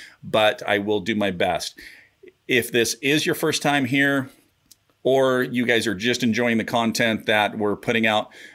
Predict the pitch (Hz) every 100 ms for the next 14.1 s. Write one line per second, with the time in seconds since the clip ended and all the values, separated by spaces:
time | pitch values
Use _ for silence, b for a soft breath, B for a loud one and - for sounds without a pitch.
0 | _ 160 208 - 233 196 160 135 135 131
1 | 110 107 117 117 - 123 98 - 120 107
2 | 104 104 110 101 - 110 107 104 104 101
3 | 92 - 110 101 101 95 92 98 - -
4 | 101 - 110 101 98 95 101 104 101 98
5 | 98 - 151 147 127 123 123 131 123 110
6 | 104 101 90 90 104 92 101 95 101 92
7 | 95 95 95 95 95 - 101 92 92 -
8 | 104 95 92 92 101 95 92 90 92 90
9 | - - - _ - 98 92 - _ _
10 | _ _ _ _ - - B B B B
11 | B B B B B _ 156 175 139 98
12 | - - - - - - 180 131 90 73
13 | B B B - 139 135 131 123 113 110